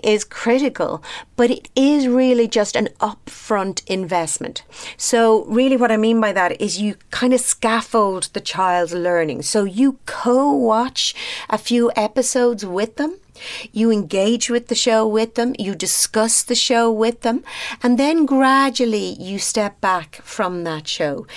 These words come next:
till eventually they can watch the show on their own, interact with it, learn from it,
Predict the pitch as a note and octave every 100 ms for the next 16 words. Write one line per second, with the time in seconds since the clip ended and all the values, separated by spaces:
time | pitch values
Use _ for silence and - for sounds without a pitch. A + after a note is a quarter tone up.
0 | - - - C#4 C4+ A#3 B3 C4 C#4 -
1 | A3+ F#3+ F#3 F#3+ F3+ - G3+ F#3 G3+ C#4
2 | - - A#3+ A#3+ G3+ F#3+ - A3 B3 G#3+
3 | F#3+ F3+ F#3+ G3 A3+ B3 C4 A3 G#3 -
4 | G3+ G3 G3 G3 G3+ A3+ A#3 A3+ F#3 E3
5 | E3+